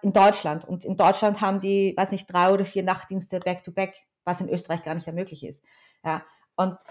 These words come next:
die, die hat das so phänomenal gemeistert alles. Ähm, und die hat halt, die lebt in irgendeinem kleinen Ort und die hat nicht dieses riesige Bodybuilding-Umfeld. Aber die hat trotzdem ihre Familie gehabt,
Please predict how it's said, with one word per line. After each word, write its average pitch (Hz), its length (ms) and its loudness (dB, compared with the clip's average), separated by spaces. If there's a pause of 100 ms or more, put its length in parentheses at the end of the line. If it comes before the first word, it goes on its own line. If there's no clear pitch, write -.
die, - 220 -10
die 196 120 -4
hat 208 220 -2
das 202 200 0
so 220 140 0
phänomenal 196 680 0
gemeistert 185 480 -6
alles. 170 500 -6 (140)
Ähm, 180 720 -8 (160)
und 180 180 -8 (120)
die 185 100 -8
hat 196 240 -4
halt, 196 240 -4 (400)
die 196 60 -6
lebt 208 280 -4
in 202 100 -8
irgendeinem 196 520 -6
kleinen 185 300 -8
Ort 175 280 -6
und 190 140 -12
die 190 100 -10
hat 208 180 -10
nicht 247 220 2
dieses 170 300 -8
riesige 170 260 -12
Bodybuilding-Umfeld. 160 1000 -12
Aber 175 160 -10
die 180 100 -10
hat 180 120 -8
trotzdem 190 280 -10
ihre 202 100 -6
Familie 208 360 -4
gehabt, 214 320 -4